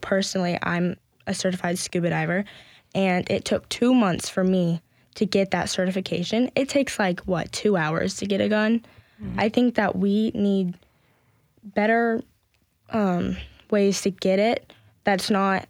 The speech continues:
Speaker 1: that's, like, background checks and, and just safer ways that people can get guns and use them safely and not kill six people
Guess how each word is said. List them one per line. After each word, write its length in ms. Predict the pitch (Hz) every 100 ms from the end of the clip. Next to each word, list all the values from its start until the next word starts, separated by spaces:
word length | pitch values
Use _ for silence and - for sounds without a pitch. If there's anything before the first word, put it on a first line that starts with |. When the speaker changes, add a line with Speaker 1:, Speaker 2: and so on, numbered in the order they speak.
| -
Speaker 1:
that's, 160 | 208
like, 200 | 208 180
background 520 | 202 214 - 247 254 240
checks 560 | 262 254 - - - _ - - _ -
and, 640 | 202 196 190 185 180 - _ _ _ _ _ _ -
and 440 | 214 190 196 -
just 220 | - 208 -
safer 440 | 208 220 247 247
ways 440 | 220 190 180 185
that 120 | - -
people 260 | 196 202
can 160 | - 196
get 200 | 185 180
guns 400 | 180 175 175 -
and 220 | 185 175
use 220 | 185 180
them 200 | 180 185
safely 540 | 185 165 165 - 226 269
and 120 | -
not 200 | 196 175
kill 340 | - 196 175 170 - _
six 380 | - 190 - -
people 480 | - 185 185 175